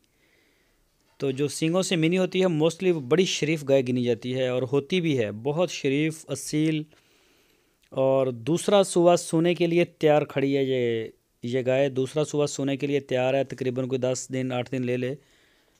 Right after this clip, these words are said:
और पिछले सूबे का गाय का मिल्क रिकॉर्ड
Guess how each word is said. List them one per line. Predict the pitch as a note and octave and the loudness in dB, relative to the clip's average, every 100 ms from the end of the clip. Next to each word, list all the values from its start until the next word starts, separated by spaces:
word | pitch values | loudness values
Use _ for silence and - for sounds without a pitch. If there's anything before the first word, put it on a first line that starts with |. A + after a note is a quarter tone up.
| _ _ _ _ | _ _ _ _
और | C3+ C3 C3+ | 2 4 2
पिछले | C#3 F3+ - G3 | 0 -2 2 2
सूबे | G3+ - D#3 E3 | 2 2 2 2
का | D#3+ D#3+ D#3+ | 4 6 6
गाय | D3+ B2 C3+ C3+ | 4 0 2 4
का | C#3+ D3+ | 4 2
मिल्क | D3 D#3+ | 2 2
रिकॉर्ड | D3+ C#3+ C3 | 2 2 2